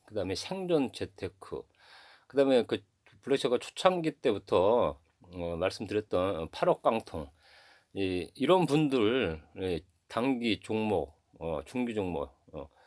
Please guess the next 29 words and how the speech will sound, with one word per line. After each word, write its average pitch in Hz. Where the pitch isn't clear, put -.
뭐 95
수익, 170
이 104
매매 104
종목, 95
이런, 151
이런 156
거 127
많이 117
강의하시고 117
이 95
내용도 117
충실하지 175
않습니까? 127
<clears throat> -
그러니까 123
이런 175
쪽으로 110
여러분들이 101
공부하시고, 110
어, 90
충분히 170
이렇게 95
내공을 120
쌓아지고 160
나-, 87
어, 85
쌓고 -
나서 127